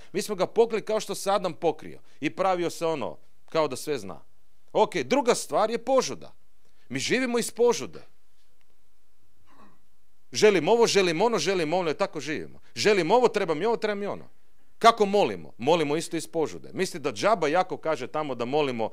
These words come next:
s požudom i da zato Bog neće odgovorit na naše molitve jer molimo s požudom. "Bože, daj mi ovo, daj mi ovo, daj mi ono", dođemo kao s listom za shopping na molitve. I Bog kaže, "Ej, sve što ti moliš, sve što ti misliš,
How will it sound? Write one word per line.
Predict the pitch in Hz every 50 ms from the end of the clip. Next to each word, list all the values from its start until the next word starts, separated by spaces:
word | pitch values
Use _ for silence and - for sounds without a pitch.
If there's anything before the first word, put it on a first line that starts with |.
| - - -
s | - -
požudom | - - 120 135 127 143 156 175 214 190
i | 180 151
da | -
zato | 220 - - 208 208 - 156
Bog | 147 - - 143
neće | 143 185 208 - - 175 - - - -
odgovorit | 139 151 123 113 127 143 190 208 180 -
na | 147 143
naše | 160 175 180 - 156 127
molitve | 117 120 143 175 170 - 185
jer | 160
molimo | 123 135 151 170 175 175
s | 156 -
požudom. | - 185 175 120 90 82 - - - - -
"Bože, | - 240 269 226 220
daj | 170 247 254
mi | 226 196
ovo, | 202 247 254 254
daj | 185 214 202
mi | 185 185
ovo, | 214 247 254 240
daj | 196 220 208
mi | 190 196
ono", | 226 226 214
dođemo | 190 226 233 226 208 208 196
kao | - 226 233 208
s | - -
listom | 208 226 220 - 196 160
za | 139 156
shopping | 151 - - 196 190 - 147 127
na | 127 131
molitve. | 135 139 131 107 92 82 - - - - - - - - - - - - - - - - - -
I | - 135
Bog | 143 208 208
kaže, | - 214 220 180 180 214
"Ej, | 202 151
sve | - - - 156 208 247
što | 233 - - - 170
ti | - - 208 226 208
moliš, | 170 165 180 175 139 107 101 -
sve | - 214 226
što | 220 214 185
ti | - 190 196
misliš, | 208 226 - 185 143